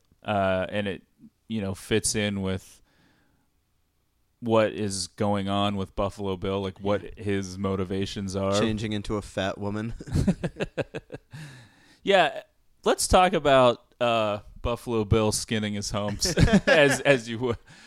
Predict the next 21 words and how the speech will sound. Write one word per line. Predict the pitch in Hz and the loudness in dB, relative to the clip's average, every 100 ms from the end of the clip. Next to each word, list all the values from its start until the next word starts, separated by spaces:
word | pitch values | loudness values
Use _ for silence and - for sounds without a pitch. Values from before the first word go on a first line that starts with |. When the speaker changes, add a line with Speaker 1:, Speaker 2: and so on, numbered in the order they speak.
| - | -16
Speaker 2:
Yeah. | 131 120 - 147 | -14 -14 -2 8
Speaker 1:
Uh, | 151 147 | 8 10
which | 175 220 | 6 4
I | |
think | 208 180 | 2 0
is | 156 | -2
kind | 156 143 | -2 0
of | |
a | 123 | 2
weird | 113 110 117 110 | 0 0 0 0
way | 110 107 | 0 0
of | 98 | -2
putting | - 113 107 | -2 -2 -2
that, | 101 98 98 | -2 -2 -4
considering | - 101 113 104 101 95 95 90 - _ _ _ _ _ _ _ _ _ _ _ _ _ - | -6 -6 -6 -4 -4 -6 -8 -12 -18 _ _ _ _ _ _ _ _ _ _ _ _ _ -6
they're | 107 | -4
not | 101 104 98 | -2 -2 -2
really | 104 104 101 | -2 -2 -4
his | 104 - | -6 -6
humps. | 104 101 101 - | -6 -6 -6 -4
But | 120 123 139 | 6 8 8